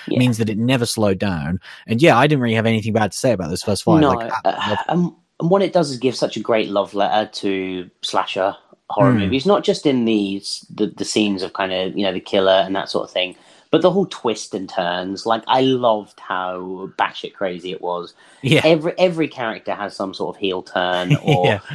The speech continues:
Speaker 1: or good to evil, evil to good, and
Speaker 2: Hmm.
Speaker 1: swing backwards and forwards. And it really just, it's just fun. Like, it's the dumbest thing I've ever seen, but I
Speaker 2: Hmm.
Speaker 1: b-, goddamn love it. Like, it's played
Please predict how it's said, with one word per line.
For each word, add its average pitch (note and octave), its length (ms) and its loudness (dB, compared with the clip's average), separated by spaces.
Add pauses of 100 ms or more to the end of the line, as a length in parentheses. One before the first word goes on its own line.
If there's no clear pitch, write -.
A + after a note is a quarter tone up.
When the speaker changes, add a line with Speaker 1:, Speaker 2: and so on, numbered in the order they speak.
(160)
Speaker 1:
or G#2+ 300 4
good A#2+ 320 2
to - 100 -6
evil, A2 440 0
evil G#2+ 260 0
to G#2 60 -6
good, G2+ 540 -2
and G#2 260 0
Speaker 2:
Hmm. G#2 160 2
Speaker 1:
swing A2 260 2
backwards G#2+ 380 -2
and G2+ 120 -4
forwards. F#2+ 600 -2
And C#3 100 2
it D3+ 140 0
really E3 720 4
just, - 420 -2 (400)
it's D#3 160 -2
just A3+ 240 0
fun. G#2 540 0
Like, B2 260 -2
it's - 140 0
the D3+ 80 2
dumbest D3 460 0
thing A2+ 180 -4
I've G2+ 80 -4
ever G2 220 -4
seen, F2+ 500 -6
but - 140 0
I G#2+ 120 4
Speaker 2:
Hmm. F#2+ 240 0 (160)
Speaker 1:
b-, A2+ 180 -6
goddamn A2+ 480 2
love G2+ 200 0
it. F#2 160 -4
Like, G#2 260 0
it's A2 220 -2
played A#2 640 0